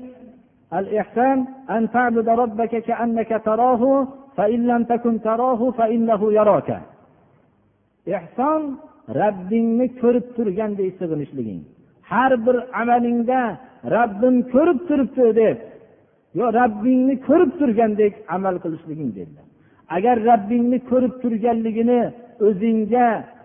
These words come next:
hosil qila olmasang, "Rabbim ko'rib turibdi" degan narsani hosil qilib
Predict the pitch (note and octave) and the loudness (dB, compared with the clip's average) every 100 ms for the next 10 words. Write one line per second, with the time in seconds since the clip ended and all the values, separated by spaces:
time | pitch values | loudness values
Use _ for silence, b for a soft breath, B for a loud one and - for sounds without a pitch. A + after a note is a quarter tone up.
0 | - A3 A#3+ A#3 C4+ A#3 A3+ G#3+ G3+ G3 | -6 0 2 2 -2 -2 -2 0 -2 -4
1 | F#3+ F#3+ C4+ D#4 C4+ - - - _ _ | -6 -4 -2 -2 -6 -12 -20 -20 _ _
2 | _ - - _ _ _ _ _ _ _ | _ -20 -20 _ _ _ _ _ _ _
3 | _ _ - A2+ G3 A3 F3 D3 C4+ E4+ | _ _ -14 -4 0 0 -4 0 2 2
4 | E4+ - C4 C#4+ A#3 B3+ A#3 - A3+ G#3+ | 0 0 2 2 2 2 0 2 0 0
5 | G#3 G3 F#3+ F#3 F3 E3 F3 D#3+ D3 D#3+ | 0 -4 -6 -6 -6 -4 -6 -6 -10 -8
6 | D3+ | -8